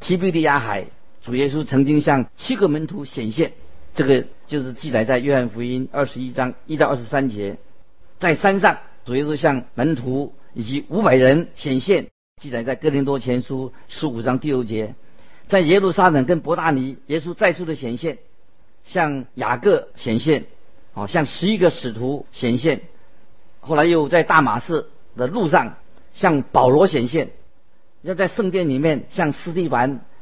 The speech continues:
显现，也在耶路撒冷城外也是向司提反显现。最后，主耶稣在拔摩海岛向老约翰显现，都记载在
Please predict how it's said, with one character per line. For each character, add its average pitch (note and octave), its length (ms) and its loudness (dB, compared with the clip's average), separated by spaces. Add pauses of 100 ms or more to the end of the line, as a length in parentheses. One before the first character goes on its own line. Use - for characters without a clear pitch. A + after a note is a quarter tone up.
显 A#2+ 260 -2
现， C#3+ 240 2 (540)
也 A#2 120 0
在 D3 260 2 (140)
耶 D#3 140 6
路 D#3 120 2
撒 E3 120 -2
冷 B2+ 120 0
城 C3 200 -4
外 - 240 2 (260)
也 B2 140 -4
是 F3 100 -4
向 D#3+ 220 4
司 - 180 -8
提 C3 140 -6
反 G#2+ 320 -4
显 G2+ 280 -8
现。 A2+ 220 -4 (560)
最 F3+ 160 6
后， E3 300 8 (420)
主 C#3 80 -6
耶 D#3 140 2
稣 E3+ 140 0
在 D3 280 6 (160)
拔 B2 140 6
摩 F3+ 180 8
海 D3+ 200 4
岛 G#2+ 280 -2 (340)
向 C3+ 360 2 (100)
老 A#2+ 180 0
约 D3+ 140 6
翰 C#3+ 140 4
显 A2+ 200 -4
现， A2 240 -4 (240)
都 G#3+ 180 8
记 G#3 180 -4
载 A#2+ 180 4
在 B2 260 4